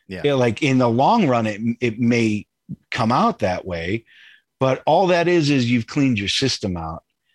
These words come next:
Speaker 2: and now your system's gonna work its way back to some sort of equilibrium,
Speaker 1: Mm-hmm.
Speaker 2: you know?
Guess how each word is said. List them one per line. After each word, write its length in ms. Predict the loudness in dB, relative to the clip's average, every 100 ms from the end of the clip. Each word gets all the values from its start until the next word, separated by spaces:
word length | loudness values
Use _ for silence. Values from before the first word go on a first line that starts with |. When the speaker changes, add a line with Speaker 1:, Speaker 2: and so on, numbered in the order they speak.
| _
Speaker 2:
and 140 | -2 0
now 160 | 2
your 160 | 2 2
system's 500 | 0 -2 -2 -4 -2
gonna 180 | -2 0
work 280 | 0 0 -4
its 140 | -2
way 140 | -2
back 280 | 0 0 -2
to 100 | -4
some 220 | -6 -4
sort 260 | -4 -4 -2
of 80 | -2
equilibrium, 720 | -4 -4 -2 0 0 -4 -8 _
Speaker 1:
Mm-hmm. 340 | -10 -8 -8 -6
Speaker 2:
you 100 | -4
know? 180 | -2